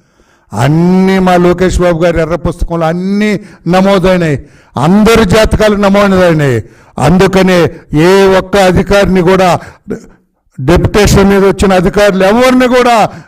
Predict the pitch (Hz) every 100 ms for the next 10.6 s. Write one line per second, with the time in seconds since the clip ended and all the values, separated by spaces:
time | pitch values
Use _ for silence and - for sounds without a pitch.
0 | - 196 202 226 208 - 175 165 - -
1 | 175 170 165 165 226 233 220 - 208 -
2 | 208 185 196 170 170 - 113 110 123 120
3 | _ _ _ - 160 214 277 240 277 -
4 | 269 247 - 269 254 262 262 220 185 127
5 | 127 - - - - - _ _ _ _
6 | _ _ - 160 240 294 285 285 285 -
7 | 262 247 208 151 120 - - _ _ _
8 | _ _ _ - - - - 254 285 277
9 | - 269 208 214 262 269 269 - 254 247
10 | 262 247 233 214 196 175